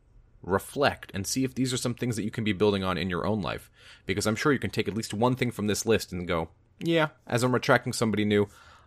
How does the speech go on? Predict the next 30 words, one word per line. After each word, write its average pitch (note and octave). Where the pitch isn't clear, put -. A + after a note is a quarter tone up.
maybe D3
I C3
have A#2
been F#2+
spending E2+
too F2
much D#2+
time B1+
with C2
them. -
Maybe A2
I G#2
do G#2
need F2+
to D#2
step -
away D#2+
for D2+
a D2+
day C#2+
or G1+
two." -
But G2+
as -
long F#2
as G#2+
you're G2
focusing G2+
on F2+
yourself, G#2